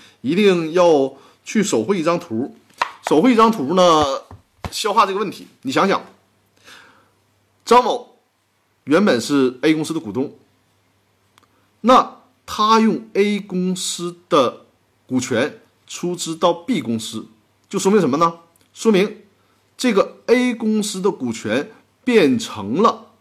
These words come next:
B 公司的资产，对吧？这个好理解吧？他把 A 公司的股权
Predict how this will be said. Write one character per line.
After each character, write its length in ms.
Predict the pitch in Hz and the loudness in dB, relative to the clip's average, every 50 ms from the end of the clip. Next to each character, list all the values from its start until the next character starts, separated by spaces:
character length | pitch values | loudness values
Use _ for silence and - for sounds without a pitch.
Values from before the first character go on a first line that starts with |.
| _ _ - | _ _ -2
B 220 | - 247 190 131 | 0 0 0 0
公 240 | 110 - 127 123 127 | -4 -6 -8 -6 -6
司 160 | 123 - 120 | -6 -8 -8
的 180 | 113 127 - - _ _ _ - | -8 -8 -10 -12 _ _ _ -14
资 140 | - 202 | -10 -10
产， 240 | 190 185 - - - _ _ _ _ _ _ _ _ | -8 -8 -10 -12 -14 _ _ _ _ _ _ _ _
对 80 | - 165 | 0 2
吧？ 320 | 170 170 165 - - - _ _ _ _ - | 4 4 2 0 -6 -20 _ _ _ _ 0
这 80 | 190 | 0
个 60 | 180 | 2
好 80 | 147 143 | 2 2
理 100 | 123 139 | 2 2
解 120 | 151 151 | 2 2
吧？ 340 | 113 117 117 117 - - _ _ _ _ _ _ _ _ _ _ _ _ _ _ _ _ _ _ _ _ _ _ _ _ _ _ - | 2 2 0 -2 -4 -14 _ _ _ _ _ _ _ _ _ _ _ _ _ _ _ _ _ _ _ _ _ _ _ _ _ _ -2
他 160 | - 208 202 | 2 4 6
把 280 | 190 143 123 - - - | 6 4 2 0 -6 0
A 160 | - 185 202 180 | 2 2 2 2
公 140 | 170 185 | 0 -2
司 120 | 180 190 190 | -2 0 -2
的 60 | 185 | -2
股 140 | 185 131 117 | -2 -2 -4
权 320 | 113 131 127 147 - - | 0 0 -2 -2 -2 -10